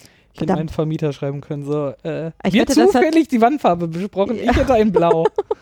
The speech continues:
Speaker 2: Ja, aber schwarz.
Speaker 1: Schwa-
Speaker 2: Die gängige Fassadenfarbe.
Speaker 1: <laughs> Ja, genau. Da kannst du auch nicht so viel drauftanken mit der schwarzen Farbe.
Speaker 2: Das ist der Vorteil, ja.
Speaker 1: <laughs>
Speaker 2: Vor allen Dingen von hinten ist ja auch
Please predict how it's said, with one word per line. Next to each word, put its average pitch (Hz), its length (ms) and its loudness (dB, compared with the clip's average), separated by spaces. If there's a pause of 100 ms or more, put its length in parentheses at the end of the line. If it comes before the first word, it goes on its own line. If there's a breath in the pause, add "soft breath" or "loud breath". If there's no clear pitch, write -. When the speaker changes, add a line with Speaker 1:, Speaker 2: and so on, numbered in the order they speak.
(1040 soft breath)
Speaker 2:
Ja, 220 280 2 (240 loud breath)
aber 220 320 2
schwarz. - 560 -6 (140)
Speaker 1:
Schwa- 185 360 0 (160)
Speaker 2:
Die 214 140 -8
gängige 240 400 2
Fassadenfarbe. 214 840 -2
Speaker 1:
<laughs> 196 80 -2
Ja, 180 80 4 (240)
genau. 180 300 2 (680 loud breath)
Da - 160 0
kannst 185 180 -2
du 190 80 4
auch 170 40 4
nicht 170 160 0
so 165 160 0
viel 160 160 -6
drauftanken 160 480 2
mit 151 100 -4
der 156 80 2
schwarzen 151 400 -4
Farbe. 160 360 0
Speaker 2:
Das 208 200 -2
ist 262 160 -2
der 262 60 2
Vorteil, 208 320 0
ja. 170 120 0
Speaker 1:
<laughs> 220 240 0
Speaker 2:
Vor 262 120 2
allen 233 80 2
Dingen 226 280 2
von 208 220 2
hinten 196 380 2
ist 170 100 -8
ja 175 180 0
auch 165 120 -6